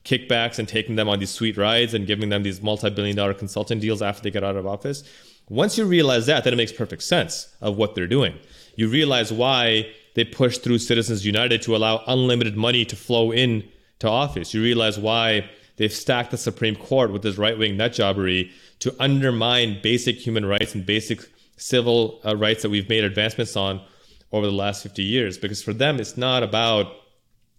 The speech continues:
forming a more perfect union or truly uplifting the marginalized. It's about how do we manipulate these people to ensure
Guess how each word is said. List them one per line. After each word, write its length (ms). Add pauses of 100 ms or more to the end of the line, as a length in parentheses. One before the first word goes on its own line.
(180)
forming 460
a 60
more 180
perfect 400
union 500 (300)
or 140
truly 460
uplifting 640
the 80
marginalized. 880 (320)
It's 180
about 300
how 200
do 80
we 140
manipulate 640
these 160
people 500
to 160
ensure 280